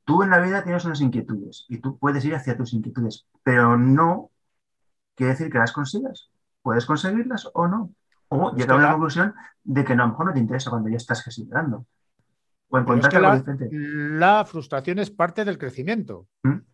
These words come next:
Speaker 2: O sea, el fracaso, entre comillas lo de fracaso, la derrota, entre comillas lo de la derrota,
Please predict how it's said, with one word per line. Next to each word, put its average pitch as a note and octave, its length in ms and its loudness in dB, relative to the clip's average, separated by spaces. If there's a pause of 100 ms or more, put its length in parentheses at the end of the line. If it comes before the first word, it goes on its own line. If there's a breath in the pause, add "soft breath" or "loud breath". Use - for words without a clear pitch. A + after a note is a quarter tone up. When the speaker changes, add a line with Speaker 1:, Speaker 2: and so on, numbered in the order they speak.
(140)
Speaker 2:
O B2+ 60 -18
sea, D#3+ 200 2
el C#3 200 -4
fracaso, C3 520 -2
entre A#2+ 200 -6
comillas C3+ 320 -2
lo D3 80 -2
de C#3+ 80 -4
fracaso, C3+ 440 -4
la A2 140 -10
derrota, D#3+ 460 0
entre C3 180 -10
comillas C3+ 380 -6
lo C3+ 120 -6
de C3 100 -8
la C3+ 120 -4
derrota, D#3 460 -2